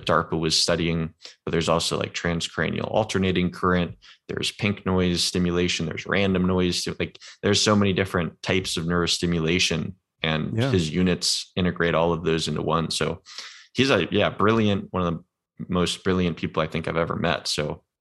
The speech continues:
Speaker 1: it was, it was a real honor getting to, getting to train under him.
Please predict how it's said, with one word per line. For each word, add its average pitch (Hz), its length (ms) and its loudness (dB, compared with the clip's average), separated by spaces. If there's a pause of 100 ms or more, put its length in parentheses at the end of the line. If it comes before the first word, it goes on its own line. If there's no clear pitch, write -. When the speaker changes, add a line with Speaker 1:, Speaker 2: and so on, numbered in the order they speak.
Speaker 1:
it 85 80 0
was, 82 280 2
it 85 100 0
was 82 140 2
a 82 40 0
real 82 200 2
honor 82 320 2
getting 80 280 0
to, 76 300 -2 (380)
getting 80 220 0
to 78 100 -4
train 82 280 0
under 85 280 0
him. 82 320 -8